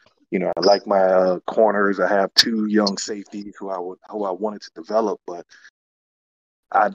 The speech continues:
I noticed when I got back, when they were, you know, when people were playing my C P U, Madden switched over my depth chart, so my safeties weren't even getting the run that I re-, that I wanted them to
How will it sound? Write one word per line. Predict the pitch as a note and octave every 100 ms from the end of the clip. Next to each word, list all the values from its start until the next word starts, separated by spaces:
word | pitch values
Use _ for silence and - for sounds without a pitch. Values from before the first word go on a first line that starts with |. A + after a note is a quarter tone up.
| -
I | G2+
noticed | G#2 A2 A2 -
when | G2+
I | F#2+ - A2
got | E2+
back, | - A2+ A2 - G2+ - _ _
when | G#2+ G2 F#2+ F#2+ -
they | G#2
were, | G2+ G2 - - -
you | G2+
know, | F2+
when | F2+ F2 _ _ -
people | A#2 G2+
were | G2
playing | - G#2+
my | F#2
C | F#2 G#2 G2
P | F#2 F#2
U, | A2 G#2 F#2+ - - - _
Madden | F#2 G2+ G2+ F#2+ G2
switched | - A2 - G#2+
over | G2
my | F#2 E2+ -
depth | A2+ -
chart, | G2 F#2+
so | - F2+
my | F#2
safeties | - B2 A#2+ G#2+ F#2+
weren't | G2 G2+
even | F#2
getting | F2+ G#2+ -
the | F2
run | G#2+ G2+
that | F2+
I | F2
re-, | F#2+ -
that | G2+ F#2
I |
wanted | F2+ G2+ F#2
them |
to | F2